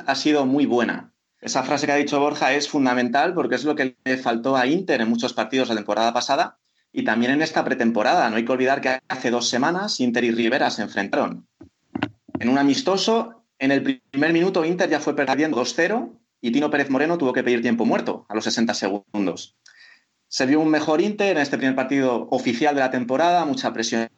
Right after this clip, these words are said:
alta, mucha intensidad, incluso cediendo la posesión a Rivera. A mí me sorprendió que Inter renunciara al balón. Creo que con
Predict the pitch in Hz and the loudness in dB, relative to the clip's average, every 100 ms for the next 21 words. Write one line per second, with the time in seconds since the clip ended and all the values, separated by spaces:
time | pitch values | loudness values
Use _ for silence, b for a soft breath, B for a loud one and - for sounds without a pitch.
0 | 127 151 151 156 143 117 113 117 107 - | 0 0 2 0 0 0 -2 -2 -4 0
1 | 127 165 190 - _ _ _ _ _ _ | 2 2 0 -10 _ _ _ _ _ _
2 | 147 143 151 135 131 127 143 175 135 113 | -2 2 2 2 0 2 2 2 0 0
3 | 117 117 131 127 120 147 180 139 127 135 | -2 -2 0 2 2 2 2 2 2 0
4 | - 117 131 185 120 139 143 113 104 - | 0 2 4 2 0 0 0 -2 -6 -10
5 | 104 - 110 117 113 143 220 226 104 107 | -10 -2 0 2 2 0 -2 -4 -2 -2
6 | 104 104 | -2 -8